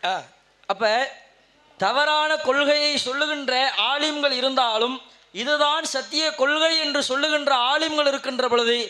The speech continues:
Speaker 2: சத்தியத்தின் பக்கம் மக்கள் திரும்பாததனுடைய விளைவுதான். அதான் ஆலிம்சா சொல்லிட்டாரு, இவரும் ஆலிம்சா தானே, இவரும் பட்டம் தானே வாங்கியிருக்கிறாரு,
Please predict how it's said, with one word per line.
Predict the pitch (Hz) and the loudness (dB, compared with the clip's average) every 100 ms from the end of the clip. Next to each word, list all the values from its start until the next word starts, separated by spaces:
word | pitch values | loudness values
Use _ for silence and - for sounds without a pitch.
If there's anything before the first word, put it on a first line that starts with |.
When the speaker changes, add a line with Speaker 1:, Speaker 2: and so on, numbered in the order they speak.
| - - - | -10 -8 -6
Speaker 2:
சத்தியத்தின் | 240 302 320 311 320 294 | -4 -2 -2 0 -2 0
பக்கம் | 285 277 254 247 - - 202 | 0 0 -2 -4 -14 -6 -2
மக்கள் | 240 - 320 302 - | -2 0 -2 -2 -4
திரும்பாததனுடைய | 277 330 339 330 320 311 302 294 285 254 | -2 0 2 2 2 2 2 0 0 2
விளைவுதான். | 277 294 285 254 262 247 226 - - - | 2 2 2 2 2 -2 -8 -18 -6 -2
அதான் | 233 294 302 262 | 2 2 2 0
ஆலிம்சா | 311 302 277 285 269 | -2 -2 0 0 -2
சொல்லிட்டாரு, | 277 294 277 262 240 - - _ _ 196 | -2 0 2 0 -2 -12 -20 _ _ -2
இவரும் | 302 320 269 | 0 2 0
ஆலிம்சா | 294 294 294 294 285 | -2 0 0 2 2
தானே, | 285 269 - 226 | 0 -2 -6 -2
இவரும் | 247 311 311 | 0 0 0
பட்டம் | 262 302 302 | 0 2 2
தானே | 302 294 | 2 0
வாங்கியிருக்கிறாரு, | 294 302 285 294 285 285 | 0 -2 -2 0 0 -2